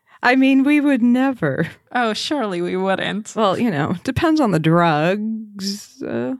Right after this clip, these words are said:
Speaker 2: Blue Apron, not a sponsor of this show because clearly I still have to go to Trader Joe's.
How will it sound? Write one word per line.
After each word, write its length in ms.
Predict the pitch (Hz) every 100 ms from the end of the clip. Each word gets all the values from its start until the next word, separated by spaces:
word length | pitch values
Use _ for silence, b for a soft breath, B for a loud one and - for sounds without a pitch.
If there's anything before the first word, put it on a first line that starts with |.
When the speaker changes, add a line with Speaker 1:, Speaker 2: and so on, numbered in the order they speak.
| _ _
Speaker 2:
Blue 340 | 320 359 349 -
Apron, 640 | 269 349 254 214 175 196 b b b
not 280 | 254 339 494
a 60 | 381
sponsor 560 | - 311 381 415 311
of 60 | 277
this 140 | 277
show 380 | - 320 349 262
because 280 | 247 277 262
clearly 480 | - 311 440 254 240
I 140 | 269
still 200 | - 254
have 160 | 262 247
to 80 |
go 140 | 269 277
to 80 | 285
Trader 360 | 277 302 285 330
Joe's. 760 | - 320 415 170 202 - -